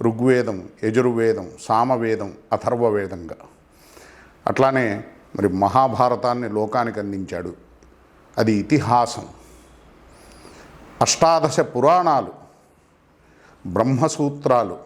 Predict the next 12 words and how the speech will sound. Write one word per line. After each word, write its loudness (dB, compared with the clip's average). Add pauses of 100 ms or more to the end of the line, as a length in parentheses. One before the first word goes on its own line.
(1500)
మరి 2 (1800)
మహాభారతమే 4
లక్ష 0
శ్లోకాలు. -4 (1800)
మూడు 6
సంవత్సరాలలో 0 (800)
పురాణాలన్నింటినీ 0
లోకానికి -2
అందించాడు -8
ఆయన -12 (880)
మహాభారతంతో 0
సహా. -12